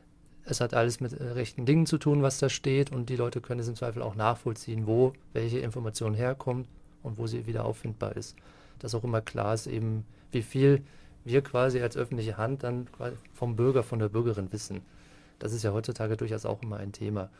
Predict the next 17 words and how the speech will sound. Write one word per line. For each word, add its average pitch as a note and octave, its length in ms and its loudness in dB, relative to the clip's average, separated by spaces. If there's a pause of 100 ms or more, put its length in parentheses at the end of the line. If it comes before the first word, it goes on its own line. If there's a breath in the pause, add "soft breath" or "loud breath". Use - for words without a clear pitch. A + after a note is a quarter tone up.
(520 soft breath)
dass G#2+ 160 -10
man A2+ 120 -10
eben A#2 580 -8
auch A2+ 200 -2
wieder A2+ 220 2
wie A2 120 -4
bei A2+ 100 0
der A2 120 4
Privatsphäre G#2+ 640 0
vorhin G2+ 280 -6
bei G2 80 -4
Facebook G2 500 -4
so - 120 -10
nach A2 200 -10
dem A2 140 -12
Motto, G#2+ 220 -6
ja, A2+ 280 0